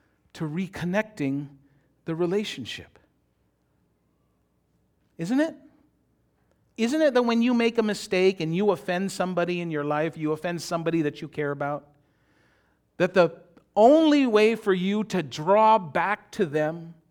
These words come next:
to bring them back in close, to try to restore that relationship, isn't the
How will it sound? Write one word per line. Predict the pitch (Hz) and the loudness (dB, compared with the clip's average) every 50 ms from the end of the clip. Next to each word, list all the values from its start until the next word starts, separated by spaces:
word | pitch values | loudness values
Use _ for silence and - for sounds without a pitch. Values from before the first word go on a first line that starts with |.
| _ _ _ _ _ _ | _ _ _ _ _ _
to | - 220 | 2 2
bring | 175 131 117 160 185 226 254 254 247 247 214 | 2 2 2 2 2 2 2 0 0 0 0
them | 196 226 226 226 214 | 2 0 0 0 -2
back | 170 143 196 185 190 196 196 - | -2 -2 -4 -4 -4 -6 -10 -8
in | 190 202 190 190 170 | -6 -4 -2 -2 -4
close, | - - 175 175 185 175 - | -4 -4 -2 -2 -2 -2 -4
to | - 170 | -8 -10
try | - - - 233 233 | -8 -6 -4 -2 -2
to | 226 214 | -2 -2
restore | 190 196 190 - - - - 208 214 233 214 | -2 -4 -6 -6 -8 -4 -2 0 0 0 -2
that | 202 202 196 196 | -4 -6 -8 -6
relationship, | 180 175 175 180 190 - - 202 185 - - 220 220 - _ _ _ _ _ _ _ _ _ _ _ _ | -6 -4 -4 -4 -6 -6 -10 -14 -14 -10 -10 -10 -10 -10 _ _ _ _ _ _ _ _ _ _ _ _
isn't | 220 226 - 302 311 - - | -8 -6 -4 -4 -6 -6 -4
the | 214 220 196 | -6 -6 -6